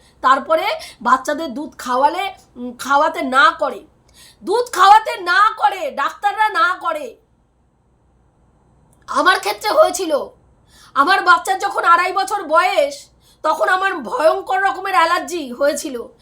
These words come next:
এবং আমি ডাক্তার দেখাতে গেছিলাম এবং ডাক্তারবাবুকে করুণভাবে বলেছিলাম, "ডাক্তারবাবু, আপনি যে আমাকে এই অ্যালার্জির ওষুধগুলো দিলেন, আমার বাচ্চা তো ব্রেস্টফিড করে।" আমাকে ডাক্তার বলেছিল, "আপনি কি চান যে আপনার ছেলে একটা এজের পরে শ্বাসকষ্টের পেশেন্ট হোক?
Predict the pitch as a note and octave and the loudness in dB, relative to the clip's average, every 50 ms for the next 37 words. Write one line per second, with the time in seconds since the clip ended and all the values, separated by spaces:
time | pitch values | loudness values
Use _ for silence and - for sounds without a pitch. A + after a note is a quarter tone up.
0 | _ - - - - - B3+ G4+ G#4 G#4 G#4 A4 A4 G4 F4+ F4 F4 - G#4 G4+ | _ -20 -20 -14 -10 -4 -2 2 4 4 4 2 4 4 2 2 4 2 -2 2
1 | G4 G#4 G#4 G#4 G#4+ G#4 G#4+ F4+ F#4+ F#4+ F#4+ G#4 - G#4+ G4+ F#4 D#4+ B3+ - _ | 2 2 2 2 -2 -4 -4 -8 -8 -8 -6 -2 0 2 2 2 0 -2 -6 _
2 | - - _ - B3+ D4 D#4+ E4+ D#4+ D4 D4 - F#4 D#4+ F4+ F4 F4+ F4 D4 F#4 | -20 -20 _ -10 -4 -4 -2 0 0 0 0 -2 -6 -4 -4 -4 -6 -6 -10 -10
3 | F#4 - D#4 D4+ D4+ E4+ F4 F4 F4 F4 E4 E4+ D#4 D4+ D4+ D#4+ D#4+ D#4+ F4+ F4 | -12 -8 -8 -6 -4 -4 -6 -4 -6 -6 -6 -6 -6 -2 0 0 0 0 0 -2
4 | E4 D#4+ C#4+ A#3+ - - - - _ - B3+ C4+ C#4 C#4+ E4 D#4+ F4+ F#4 F#4 G#4 | -2 -2 -2 -4 -6 -16 -20 -20 _ 0 0 0 2 0 -4 -2 -2 -2 -2 -2
5 | F#4+ E4 C#4+ C#4+ - D4+ D#4 C4 E4 E4 D#4 D#4+ D#4+ F4 E4 E4+ D#4+ D4 C#4 C#4+ | 0 0 0 0 -2 -6 -10 -4 -4 -4 -4 -4 -6 -8 -4 0 0 2 2 0
6 | D#4 C4 C#4 D#4+ D#4 D4 D4 - E4 B3+ B3+ E4 E4+ D#4+ C4 D#4 E4 F#4 F#4 D#4+ | -2 -2 -4 -4 -4 -4 -4 -4 -10 -10 -8 -8 -8 -6 -6 -6 -6 -6 -6 -8
7 | B3 - - - - _ - B3 D4 D4+ D4+ C#4 C4 C4 - D#4 D4 D4+ D#4 B3+ | -10 -12 -16 -18 -16 _ -4 0 0 0 2 2 0 0 0 -4 -4 -4 -6 -2
8 | B3+ C4+ C4+ C#4 - _ D4+ - - _ C4+ C4 A#3+ A3 - _ _ _ _ _ | -2 -2 -2 -2 -10 _ -12 -12 -10 _ -8 -6 -6 -8 -14 _ _ _ _ _
9 | _ _ _ _ _ _ _ _ - A3+ A#3 C#4 D4+ D4+ - D#4+ C#4 B3 B3+ - | _ _ _ _ _ _ _ _ -8 -4 -2 0 -2 -2 -2 0 2 2 2 2
10 | - E4 D#4+ D#4+ F4 F4 F4 - F#4+ F4 D4+ C#4 C#4+ D4 D#4+ D#4 - E4 E4 - | 0 -2 -2 -2 -4 -6 -6 -4 0 0 0 0 0 -4 -12 -8 -8 -8 -4 0
11 | G4+ F#4+ F4+ D#4 B3+ A#3+ A#3+ _ - - - - - G#3 D4 D4+ C#4+ C4+ - D#4 | 2 2 2 2 0 -6 -16 _ -20 -20 -20 -18 -8 -2 0 2 2 2 2 0
12 | D#4+ E4 E4 - - G#4+ E4+ F4+ F4+ D#4 C#4 - - F4 E4 D#4 D4+ D4 C4+ D#4 | -4 -4 -4 -4 -6 -2 -2 0 0 0 -2 -2 -4 0 2 2 2 2 -2 -2
13 | D#4+ D#4+ - E4 E4 E4+ E4 - C4+ C4+ C4+ - - - E4 D#4+ D#4+ - F4+ F4+ | -4 -4 -2 -6 -6 -4 -4 -2 -2 -2 -2 -2 -2 -2 -2 -2 -2 -8 -12 -4
14 | E4+ D#4 D4+ F4 F#4 F4+ F4 G4 G4 G4+ A4 - | -4 -4 -2 -2 -4 -4 4 6 8 8 8 6